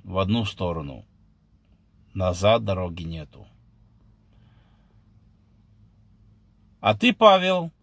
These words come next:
трудись, служи Господу. Тебе ещё потрудиться надо.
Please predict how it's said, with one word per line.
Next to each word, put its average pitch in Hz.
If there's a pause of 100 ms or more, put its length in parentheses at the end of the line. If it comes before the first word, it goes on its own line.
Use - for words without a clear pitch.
трудись, 110 (220)
служи 123
Господу. 170 (1300)
Тебе 147
ещё 214
потрудиться 202
надо. 107